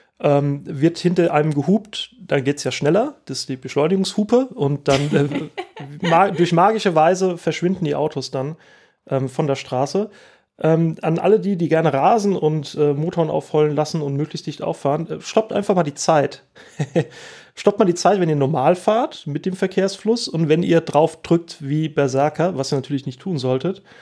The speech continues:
Und ihr werdet feststellen, dass es vielleicht, wenn's einen Unterschied macht vom Rheingau nach Wiesbaden, dass, äh, wenn ihr die beiden Zeiten nebeneinander hältet-, haltet, dass ihr vielleicht, wenn ihr rast wie ein Berserker und wie ein Bescheuerter, ihr vielleicht ausgestiegen seid,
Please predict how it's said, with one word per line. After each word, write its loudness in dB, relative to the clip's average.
Und -4
ihr 2
werdet 4
feststellen, 4
dass 0
es -6
vielleicht, 0
wenn's 2
einen -4
Unterschied -6
macht -4
vom -12
Rheingau 0
nach 0
Wiesbaden, -2
dass, 0
äh, 4
wenn -4
ihr -8
die -10
beiden -6
Zeiten 2
nebeneinander 4
hältet-, 4
haltet, 4
dass 0
ihr 2
vielleicht, 2
wenn -6
ihr -2
rast 0
wie -4
ein -4
Berserker -2
und -4
wie -4
ein -4
Bescheuerter, -4
ihr -4
vielleicht 2
ausgestiegen 0
seid, 0